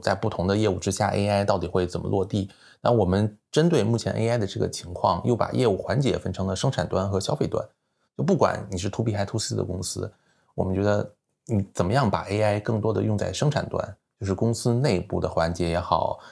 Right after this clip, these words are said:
还是一些可能所谓的S to B to C，就是或者说你用这个A I做了一个生产力工具，你先面向一个生-，生产者的社区，或者所谓的这个创作者经济也好，怎么样也好，就先把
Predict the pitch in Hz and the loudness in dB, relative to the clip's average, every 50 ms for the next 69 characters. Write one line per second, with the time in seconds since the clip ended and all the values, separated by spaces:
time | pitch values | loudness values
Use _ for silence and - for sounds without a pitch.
0 | - _ _ - 92 101 113 117 104 98 92 - 95 98 - - 87 87 92 92 | -20 _ _ 0 2 2 4 2 2 2 0 0 0 -2 -2 -2 -4 -2 -4 -2
1 | 95 101 98 - - 90 95 95 95 92 92 98 - - - 117 113 117 110 - | -4 -4 -4 -2 -2 0 0 0 0 0 0 -2 -2 -2 -2 0 -2 -2 0 -2
2 | 117 113 - - 120 120 120 123 120 - _ _ _ _ _ - 95 92 92 110 | -2 -2 0 2 2 4 2 2 0 -4 _ _ _ _ _ -2 -2 0 0 2
3 | 104 95 90 87 - 101 101 95 92 95 - 123 117 110 101 98 92 92 98 - | 2 2 0 2 0 0 0 0 -2 -2 -4 -2 0 0 2 0 0 -4 -6 -10
4 | _ _ _ _ _ - 101 95 98 87 - - - - _ _ _ _ _ - | _ _ _ _ _ -6 -2 0 2 0 0 -2 -4 -12 _ _ _ _ _ 0
5 | 113 107 104 104 104 101 104 104 - - 120 101 90 95 101 101 98 - 113 110 | 0 2 2 2 2 2 0 0 0 0 0 0 0 0 -2 -2 -2 0 -2 -2
6 | - 90 87 92 101 104 107 110 110 110 104 92 85 - - - 95 92 92 - | -2 -2 -4 -2 0 0 0 0 0 0 0 2 0 -2 -6 -6 -6 -4 -2 -2
7 | 101 104 117 113 98 95 - 98 87 90 95 98 95 - 101 101 107 - - _ | 0 0 2 0 0 0 0 0 0 0 -2 -2 -2 0 -2 -2 -2 -4 -6 _
8 | - - 117 120 - 92 90 95 95 92 85 87 90 - 87 85 - - - 87 | -2 0 0 0 2 -2 -2 -2 -2 -2 -2 -2 -4 -4 -4 -4 -6 -8 -6 -4
9 | 85 85 87 87 - _ _ _ _ _ 92 90 85 - - 85 87 101 104 95 | -4 -4 -4 -6 -8 _ _ _ _ _ -2 -2 -2 0 0 0 2 2 2 2
10 | 87 - 98 87 87 - - 110 101 90 - 90 95 - - - - 113 113 113 | 0 0 -2 -2 -2 0 0 0 0 0 0 -4 -8 -8 -14 -4 0 0 0 2
11 | 117 110 95 82 76 78 80 - - - - - - - - - 87 90 - - | 2 0 0 0 -2 -2 -2 -2 -4 -4 -6 -6 -6 -6 -6 -6 -6 -6 -6 -8
12 | - - - _ _ _ _ - 101 - - - 143 151 165 160 160 - | -8 -10 -20 _ _ _ _ -2 0 0 2 2 2 2 2 0 -2 -4